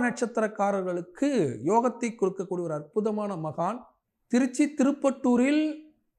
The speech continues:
காசி விஸ்வநாதர் கோயிலில் வியாக்தபாதருடைய ஜீவ சமாதி இருக்கும். தனுசு பூராட நட்சத்திரக்காரர்கள் சென்று அந்த வியாக்தபாதருடைய ஜீவ சமாதியில் அமர்ந்து அவரை வழிபடும்போது அவர்கள்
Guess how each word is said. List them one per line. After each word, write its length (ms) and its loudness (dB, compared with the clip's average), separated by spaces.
காசி 440 6
விஸ்வநாதர் 520 0
கோயிலில் 400 0
வியாக்தபாதருடைய 840 2
ஜீவ 260 2
சமாதி 320 -2
இருக்கும். 340 -6
தனுசு 440 0
பூராட 320 4
நட்சத்திரக்காரர்கள் 840 -4
சென்று 360 0
அந்த 200 0
வியாக்தபாதருடைய 640 4
ஜீவ 220 -2
சமாதியில் 380 -2
அமர்ந்து 360 2
அவரை 220 8
வழிபடும்போது 680 6
அவர்கள் 300 2